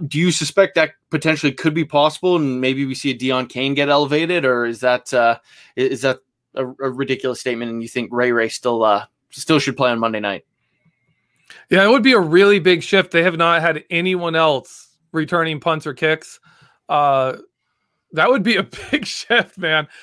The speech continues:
Speaker 2: I, I could see it. If, if Deontay Johnson, if they think, you know, maybe getting him into the punt return role will, will spark him, you know, playing a little better on offense, maybe get him, 'cause, 'cause we've seen it with the drops.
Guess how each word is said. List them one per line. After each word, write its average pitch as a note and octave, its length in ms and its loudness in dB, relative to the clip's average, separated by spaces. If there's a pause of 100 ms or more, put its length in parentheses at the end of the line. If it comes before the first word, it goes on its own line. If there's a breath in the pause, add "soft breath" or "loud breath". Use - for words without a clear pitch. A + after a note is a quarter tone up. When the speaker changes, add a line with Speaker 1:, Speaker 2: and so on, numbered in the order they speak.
(260 loud breath)
Speaker 2:
I, A3 160 2
I B3+ 140 4
could C4+ 200 -4
see D4 180 -4
it. G3+ 140 -2
If, - 160 -8
if F3+ 160 -2
Deontay G#3 480 -2
Johnson, G#3 360 -4
if D#3+ 100 -10
they F#3 140 -2
think, F#3 260 -10
you F3 60 -10
know, F3 100 -4
maybe E3+ 280 -4
getting F3 280 -4
him F3 200 -2
into E3 200 -6
the D3+ 120 -4
punt E3 220 -6
return F3+ 300 -6
role E3+ 260 0
will, D3+ 240 -2
will D#3+ 160 -2
spark D#3 360 0
him, D3+ 300 -2 (420 soft breath)
you D#3 140 -2
know, C#3 100 0
playing D#3+ 300 2
a D#3 40 0
little D3+ 200 4
better D3 220 2
on C#3 120 2
offense, D#3 440 0
maybe C#3 220 -6
get C#3+ 160 -4
him, C#3+ 200 -8 (400 loud breath)
'cause, G3 220 0 (180)
'cause G3+ 140 0
we've A#3 180 0
seen C4 160 -2
it G3 100 0
with E3+ 140 -2
the D#3+ 60 -4
drops. D3 520 2